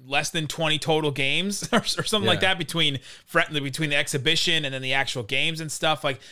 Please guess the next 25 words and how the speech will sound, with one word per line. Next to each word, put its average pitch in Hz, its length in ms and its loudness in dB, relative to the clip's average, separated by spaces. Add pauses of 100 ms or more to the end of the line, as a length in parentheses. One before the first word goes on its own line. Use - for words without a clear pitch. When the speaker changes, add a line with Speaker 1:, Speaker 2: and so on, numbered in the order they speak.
(120)
Speaker 1:
you 185 100 2
don't 311 100 4
get 330 100 4
a 254 60 4
lot 202 160 4
of 180 80 -2
time 202 240 4
to 185 60 -4
try 151 220 4
and 131 100 -2
get 156 160 -2
that 139 200 0
teamwork 165 380 -2
stuff 123 240 -4
together. 120 320 -2
And 110 100 -10
so 135 140 -4
if 120 100 -6
you've 175 220 -2
had 170 220 2
some 156 100 -6
guys 143 300 2
that 113 160 -12
played 165 240 0
together 147 400 2